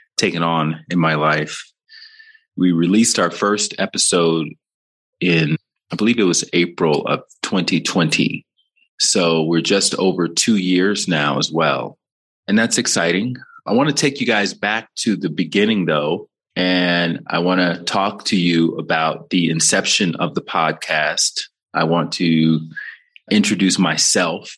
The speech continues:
for those of you who don't know who I am and, and why I started this podcast. And then I want to take you to the current time where we just rebranded the podcast and just talk to you about why we did that.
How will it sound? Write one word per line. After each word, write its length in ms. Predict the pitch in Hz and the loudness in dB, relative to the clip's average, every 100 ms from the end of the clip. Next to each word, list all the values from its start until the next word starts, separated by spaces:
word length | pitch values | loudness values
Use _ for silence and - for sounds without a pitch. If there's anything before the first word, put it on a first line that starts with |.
| _ | _
for 80 | 87 | -2
those 200 | 85 82 | 0 0
of 60 | |
you 100 | 82 | -2
who 120 | - | 0
don't 260 | 90 85 82 | 0 0 0
know 160 | 85 80 | 0 0
who 200 | 92 82 | 0 0
I 160 | 82 | 2
am 340 | 85 76 73 147 | 0 0 -2 -2
and, 220 | 143 151 | -4 -4
and 200 | 147 147 | -4 -2
why 240 | 160 80 78 | -2 0 0
I 80 | |
started 400 | 73 - 85 82 - | -2 0 0 0 -2
this 140 | - | -4
podcast. 800 | - 78 73 - 67 65 - - _ _ _ _ _ _ _ | -2 -2 -2 -2 -2 -2 -4 -6 _ _ _ _ _ _ _
And 100 | 92 | -2
then 100 | 92 | 0
I 40 | 90 | 2
want 200 | 90 87 | 0 0
to 100 | 95 | 0
take 160 | 90 | 2
you 120 | 95 87 | 0 0
to 400 | - 90 80 78 - _ _ | 0 2 2 0 -12 _ _
the 140 | - 95 | -6 -4
current 360 | - 113 110 | 0 -2 -2
time 520 | - 104 85 85 95 - | -2 -2 0 -2 -6 -6
where 340 | 87 87 82 | -2 2 2
we 280 | 80 87 87 | 2 2 2
just 440 | 82 90 85 - - | 2 2 2 -2 0
rebranded 500 | 90 92 110 147 123 | 0 2 2 2 -2
the 80 | - | -4
podcast 540 | 85 78 - 78 - | -4 -2 -2 -2 0
and 60 | 85 | 0
just 260 | 92 - | 0 0
talk 220 | - 113 | -2 -2
to 80 | - | 0
you 40 | 101 | 0
about 280 | 90 85 - 90 | 0 -2 -10 -2
why 220 | 90 90 | 0 2
we 140 | 90 | -2
did 220 | 82 85 85 | -2 -2 0
that. 340 | 80 78 - | 0 0 -4